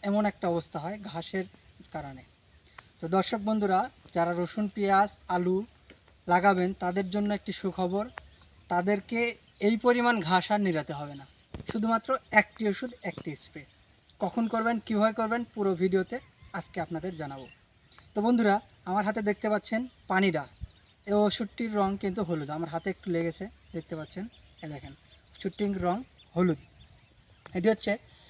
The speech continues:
pendimethalin গ্রুপের একটি ওষুধ, তেত্রিশ ইসি। এটি হচ্ছে অটোকপ কেয়ারের, অটোকপ কেয়ারের ওষুধ। এটি বিভিন্ন কোম্পানির বিভিন্ন নামে আছে, তবে এর মেইন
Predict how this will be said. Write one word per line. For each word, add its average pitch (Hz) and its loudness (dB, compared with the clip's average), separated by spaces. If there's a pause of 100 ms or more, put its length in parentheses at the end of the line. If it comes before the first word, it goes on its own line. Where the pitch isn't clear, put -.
(420)
pendimethalin 220 6 (180)
গ্রুপের 208 4
একটি 208 2
ওষুধ, 220 0 (480)
তেত্রিশ 208 2
ইসি। 196 0 (300)
এটি 190 2
হচ্ছে 226 2 (120)
অটোকপ 220 4 (120)
কেয়ারের, 151 4 (800)
অটোকপ 196 2 (100)
কেয়ারের 214 0
ওষুধ। 233 -2 (180)
এটি 180 -4
বিভিন্ন 202 2
কোম্পানির 196 0
বিভিন্ন 175 0
নামে 175 2
আছে, 208 -4 (100)
তবে 175 0
এর 170 0
মেইন 190 2